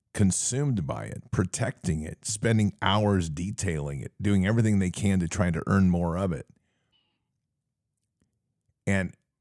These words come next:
so on the one p-, point of this, this is just a f-, it's an idolatry. It's controlling the world. And when we take that to the next level, which I've talked about many times, it's truly Babylonian money magic, because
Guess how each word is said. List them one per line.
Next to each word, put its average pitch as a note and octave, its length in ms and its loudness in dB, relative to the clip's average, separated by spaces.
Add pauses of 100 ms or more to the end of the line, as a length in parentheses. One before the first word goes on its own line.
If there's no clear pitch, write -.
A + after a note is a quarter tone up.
(240)
so - 200 -6
on G2+ 80 -4
the F2+ 60 -4
one C3+ 240 2
p-, - 100 -6 (500)
point E2 260 0
of D2+ 60 -4
this, F2 240 -4
this A2 240 0
is F#2+ 140 -6
just G2 260 -4
a - 40 -12
f-, - 220 -12
it's - 200 0
an F2+ 100 0
idolatry. E2 720 -4 (420)
It's - 160 -6
controlling F2+ 540 0
the D#2 80 0
world. C#2+ 400 -8 (1000)
And F#2 280 0 (260)
when G2+ 100 2
we G2 100 2
take G#2 200 -2
that F2 160 -4
to - 100 -6
the E2 100 -6
next B2 280 0
level, F2+ 260 -2
which F2+ 140 -2
I've E2+ 100 -2
talked F#2+ 260 -2
about D2+ 200 -4
many G#2 240 2
times, D#2 520 -4
it's - 360 -4 (100)
truly G#2+ 400 2
Babylonian E2 640 -2
money G2+ 180 2
magic, - 460 -6
because E2 400 -6